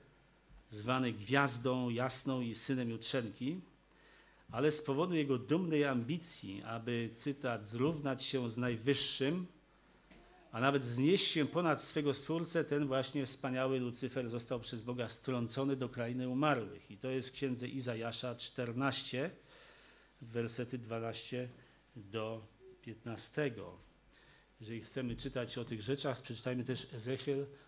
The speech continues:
dwadzieścia osiem. Uwaga, czternaście razy dwa to jest dwadzieścia osiem. Łatwo zapamiętać. E, trzeba to czytać jednak ostrożnie, dlatego że to nie są proste fragmenty. One, e, dotyczą albo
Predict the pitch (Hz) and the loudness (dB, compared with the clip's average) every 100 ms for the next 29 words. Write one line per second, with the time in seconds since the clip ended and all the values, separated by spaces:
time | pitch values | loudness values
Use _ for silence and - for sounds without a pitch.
0 | - 113 117 - 143 147 120 104 104 131 | -12 -8 -6 -4 -2 0 -2 -6 -4 -4
1 | 113 80 - - 120 120 123 - 107 101 | -4 -8 -12 -8 -6 -6 -8 -8 -10 -10
2 | 107 113 113 101 104 98 110 90 - - | -8 -8 -8 -8 -10 -8 -8 -10 -14 -20
3 | - - - _ - 104 120 117 123 123 | -20 -20 -20 _ -16 -12 -8 -8 -6 -6
4 | 95 - - - _ - - - - - | -8 -14 -20 -20 _ -20 -20 -20 -20 -20
5 | - - - - - 104 - 147 147 139 | -20 -20 -20 -20 -16 -8 -2 0 0 0
6 | 151 135 151 143 127 113 - 180 139 113 | 0 0 -2 -2 -4 -6 -2 0 0 0
7 | 104 107 117 131 117 117 117 139 143 123 | -6 -8 -6 -6 -6 -6 -4 -2 -2 -4
8 | 131 127 - 123 123 107 117 143 147 151 | -4 -4 -4 -6 -6 -6 -4 -4 -2 -2
9 | 135 127 120 - - - _ 123 117 113 | -2 -4 -6 -12 -20 -20 _ -8 -6 -6
10 | 110 110 120 147 139 135 127 123 117 117 | -4 -2 0 0 0 -2 -2 -4 -4 -4
11 | 107 | -6